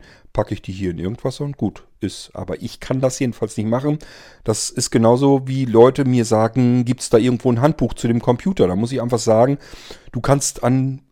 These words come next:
x verschiedenen Stellen, es sind, äh, hunderte von Dokumentationstexten, von Hilfstexten, von kleinen Anleitungen mit drinne. Ähm, du hast überall Audioanleitungen, aber es gibt kein Handbuch.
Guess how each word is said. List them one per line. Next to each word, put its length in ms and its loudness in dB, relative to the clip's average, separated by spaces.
x 260 -6
verschiedenen 460 -2
Stellen, 320 4
es 120 0
sind, 280 -4
äh, 340 0
hunderte 460 6
von 340 0
Dokumentationstexten, 1400 0
von 160 -4
Hilfstexten, 600 -4
von 180 -4
kleinen 280 -2
Anleitungen 640 -2
mit 180 -10
drinne. 220 -6
Ähm, 380 0
du 140 2
hast 160 0
überall 280 4
Audioanleitungen, 1400 2
aber 240 2
es 140 -4
gibt 220 -4
kein 260 -2
Handbuch. 500 -2